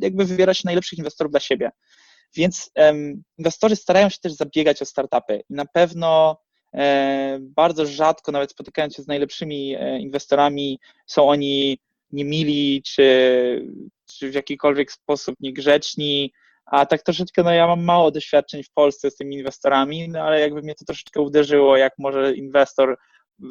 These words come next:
prosić mnie, żebym nie pitchował mojego startupu, jak ja jeszcze nie zacząłem, po tym jak po prostu usiadłem obok niego. Em, więc wydaje mi się, że na pewno są tutaj ogromne różnice.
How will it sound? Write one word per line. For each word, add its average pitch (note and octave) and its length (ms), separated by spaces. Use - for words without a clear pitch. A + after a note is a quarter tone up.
prosić D3+ 480
mnie, C3+ 240
żebym C3 440
nie C#3 140
pitchował C#3 460
mojego C3+ 240
startupu, C#3 460
jak C3 140
ja C#3 80
jeszcze C3+ 240
nie C3+ 80
zacząłem, C3+ 500
po C#3 80
tym C#3 120
jak C3+ 140
po C#3 100
prostu C#3+ 260
usiadłem B2 420
obok A#2+ 280
niego. B2+ 300
Em, C#3 520
więc D3+ 120
wydaje F3 340
mi F3 60
się, F3 120
że D#3 80
na D#3 120
pewno D3+ 720
są E3 220
tutaj D3 260
ogromne D3 440
różnice. C#3 600